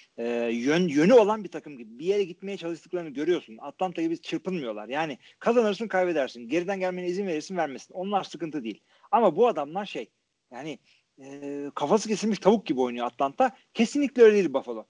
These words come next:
Gayet beğeniyorum adamların gidişatını. Josh Allen'ın, e, gelişimine gelince adam, e, Cam Newton'un gençliği gibi oynuyor bence. E, yetenek olarak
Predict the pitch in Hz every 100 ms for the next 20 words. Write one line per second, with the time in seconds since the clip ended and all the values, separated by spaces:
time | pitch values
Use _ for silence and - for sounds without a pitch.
0 | _ _ - 208 226 220 - 196 185 160
1 | 147 139 135 127 123 123 135 127 160 170
2 | 127 190 - 233 196 180 165 123 117 _
3 | _ - 135 131 120 165 190 - 190 190
4 | 139 170 196 147 175 - _ - 165 170
5 | 190 - _ _ 127 127 127 - 175 196
6 | 175 185 165 160 - 139 123 123 117 110
7 | 107 107 143 - _ _ _ _ - 120
8 | 120 120 143 180 185 165 165 175